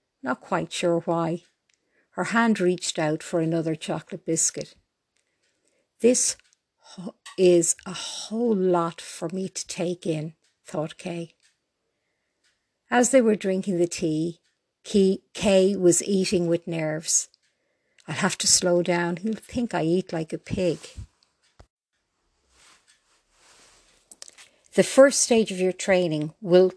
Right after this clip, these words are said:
concern language skills. Do you speak any other languages?" "Yes, I speak Irish," answered Kay. "I don't think that will be much help. It's German and French you will need to be fluent in."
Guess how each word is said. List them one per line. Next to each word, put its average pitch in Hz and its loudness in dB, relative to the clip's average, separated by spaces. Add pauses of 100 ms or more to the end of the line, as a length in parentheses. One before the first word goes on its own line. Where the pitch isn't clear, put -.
concern 175 0
language 160 0
skills. - -4 (460)
Do 202 2
you 226 6
speak - 0
any 175 4
other 160 4
languages?" 156 -2 (380)
"Yes, 247 0
I 220 -4
speak 233 -4
Irish," 190 0 (280)
answered 165 -4
Kay. 160 -2 (840)
"I 240 2
don't 277 8
think 226 2
that 185 0
will 160 -2
be 165 2
much 165 0
help. 165 -2 (1200)
It's - 2
German 220 4
and 175 0
French 180 2
you 165 0
will 160 2
need 170 2
to - -18
be 180 -2
fluent 175 2
in." 160 -2